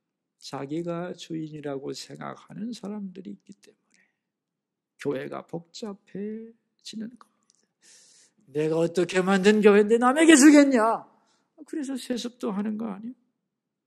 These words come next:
많은 분들이 교회를 걱정하죠. "교회에 이러면 안 되는데 큰일 났다." 그러나 여러분, 교회 걱정할 거 없습니다. 왜냐하면 교회는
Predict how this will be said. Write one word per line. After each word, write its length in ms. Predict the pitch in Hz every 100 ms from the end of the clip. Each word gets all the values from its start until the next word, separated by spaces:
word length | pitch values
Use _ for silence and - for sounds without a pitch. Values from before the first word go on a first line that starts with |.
| _ _ _ _ _ _ _ _ _ _ _
많은 400 | 165 175 226 247
분들이 360 | 240 247 254 254
교회를 340 | 196 226 233
걱정하죠. 760 | 196 180 208 185 190 170 180 180 _ _ _ _ _ _ _
"교회에 320 | - 151 147 143
이러면 300 | 147 139 143
안 100 | 135
되는데 440 | 139 131 131 131
큰일 280 | - - 247
났다." 400 | 226 _ 240 233 _ _ _ _ _ _ _
그러나 300 | - 147 151
여러분, 420 | 147 143 151 127 _
교회 240 | - 156 185
걱정할 520 | 170 - 160 - -
거 120 | -
없습니다. 640 | 175 - 180 - _ - _ _ _ _ _ -
왜냐하면 520 | 165 175 180 190 151
교회는 460 | 175 190 190 170